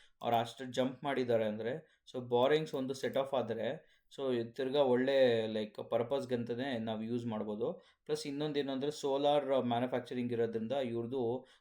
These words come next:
like, all, ಮೀನ್ಸ್ ಎವರ್‌ಗ್ರೀನ್ ಅನ್ನೋಕ್ಕಿಂತ, like, ರಿನ್ಯೂಯಬಲ್ ರಿಸೋರ್ಸಸ್ ಇರೋದ್ರಿಂದ ತುಂಬ ನೆಕ್ಸ್ಟ್ ಕಮಿಂಗ್ ಇಯರ್ಸಲ್ಲಿ ತುಂಬ ಚೆನ್ನಾಗಿದೆ ಬಿಸಿನೆಸ್ ಮಾಡ್ಯೂಲ್ ಇವ್ರದ್ದು. ಮತ್ತು ಶೇರ್ ರಿಸರ್ವೇಷನ್ಸ್ ನಾವು ನೋಡ್ಬೋದು ಇಲ್ಲಿ. So, ಫಸ್ಟ್,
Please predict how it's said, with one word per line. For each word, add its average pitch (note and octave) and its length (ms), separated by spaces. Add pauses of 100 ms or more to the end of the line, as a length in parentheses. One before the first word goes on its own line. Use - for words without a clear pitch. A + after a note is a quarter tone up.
(100)
like, A#2+ 180
all, A#2 720
ಮೀನ್ಸ್ B2 220
ಎವರ್‌ಗ್ರೀನ್ C3+ 560
ಅನ್ನೋಕ್ಕಿಂತ, A#2+ 400 (120)
like, A#2+ 300
ರಿನ್ಯೂಯಬಲ್ B2+ 500
ರಿಸೋರ್ಸಸ್ A2+ 460
ಇರೋದ್ರಿಂದ A2 480 (640)
ತುಂಬ C3+ 220
ನೆಕ್ಸ್ಟ್ B2 640
ಕಮಿಂಗ್ C3+ 360
ಇಯರ್ಸಲ್ಲಿ B2 720 (280)
ತುಂಬ C3 180
ಚೆನ್ನಾಗಿದೆ A#2+ 500
ಬಿಸಿನೆಸ್ A2 440
ಮಾಡ್ಯೂಲ್ G#2+ 380
ಇವ್ರದ್ದು. G#2+ 480 (300)
ಮತ್ತು C3 460
ಶೇರ್ D3+ 340
ರಿಸರ್ವೇಷನ್ಸ್ C3 600
ನಾವು A#2 160
ನೋಡ್ಬೋದು A2 420
ಇಲ್ಲಿ. G#2+ 460 (220)
So, C3 340
ಫಸ್ಟ್, C#3 720